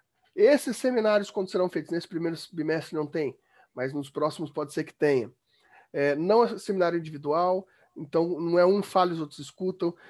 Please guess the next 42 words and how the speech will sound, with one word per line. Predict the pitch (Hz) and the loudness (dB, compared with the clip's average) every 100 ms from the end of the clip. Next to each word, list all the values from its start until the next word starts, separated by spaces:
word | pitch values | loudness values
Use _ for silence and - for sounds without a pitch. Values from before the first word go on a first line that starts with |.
| - | -10
Normalmente | 170 180 190 175 180 180 | 0 2 4 2 0 0
são | 180 165 | 0 0
grupos | 175 170 | -4 -8
divididos | 160 156 147 156 160 | -12 -10 -10 -8 -8
entre | 160 | -6
debatedores, | 160 147 156 156 143 170 190 185 - | -6 -2 -2 -2 -2 2 2 0 -4
então | 170 156 156 | -10 -6 -4
vai | 160 | -2
ter | 151 165 | -4 -4
um | 156 | -4
grupo | 156 156 | -4 -6
que | 151 | -4
é | |
debatedor | 147 151 143 160 160 | -4 -6 -8 -6 -4
e | |
outro | 156 160 143 | -6 -8 -12
grupo | 156 156 | -10 -12
que | - | -8
vai | 151 | -6
ter | 147 | -6
que | 160 147 | -8 0
responder | 196 214 - 185 165 | 0 0 -2 -2 0
o | 156 | -2
debate, | 139 123 139 - - - - - | -2 -4 -6 -8 -18 -20 -20 -12
para | 143 | -10
que | 139 | -10
os | 143 | -6
dois | 156 196 165 | 2 4 4
grupos | 160 160 - _ _ | 0 -2 -6 _ _
tenham | 160 170 | -2 0
que | 160 139 | -2 -2
ler | 135 151 | 0 0
e | |
estudar | 151 - 135 | -2 -6 -6
o | 131 | -6
tema, | 131 131 151 170 _ _ _ _ _ | -2 0 0 -2 _ _ _ _ _
né? | - 131 135 _ _ _ - | -10 -8 -10 _ _ _ -16
Então, | 123 - 160 170 175 - 139 127 | -10 -2 0 2 -2 -6 -12 -8
não | 147 180 220 233 | -4 -2 -2 -2
vai | 175 170 | -2 -2
ter | 185 214 - | 0 -2 0
prova, | 175 160 165 143 120 92 | 2 4 4 2 -6 -16